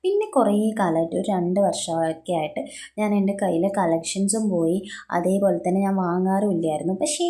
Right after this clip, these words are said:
ഇപ്പം എനിക്ക് വീണ്ടും അതിനോടൊരു, ആ, വീണ്ടും ഒരു അഡിക്ഷൻ തോന്നിയിട്ട് ഞാൻ ഈ, ആ, ഇത്തവണ ഒരു രണ്ട് കമ്മൽ അതിൽ നിന്ന് വാങ്ങി.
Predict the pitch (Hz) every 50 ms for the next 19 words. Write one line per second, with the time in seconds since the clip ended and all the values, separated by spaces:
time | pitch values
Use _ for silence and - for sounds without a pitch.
0 | 339 - 269 269 - 277 262 220 - 220 214 185 185 185 175 202 196 - - 185
1 | 185 190 185 175 170 170 190 185 180 185 - - - - 175 170 170 170 170 180
2 | 185 185 185 190 196 202 202 - - 190 185 170 170 - - - 220 220 208 185
3 | 165 156 156 151 - 381 - - - - - - - _ 277 277 269 240 226 196
4 | - - 185 190 190 185 185 185 185 190 170 160 156 165 233 262 - - 240 208
5 | 190 180 175 170 180 175 180 165 160 165 175 185 175 170 175 165 165 165 175 180
6 | 170 151 156 160 156 170 254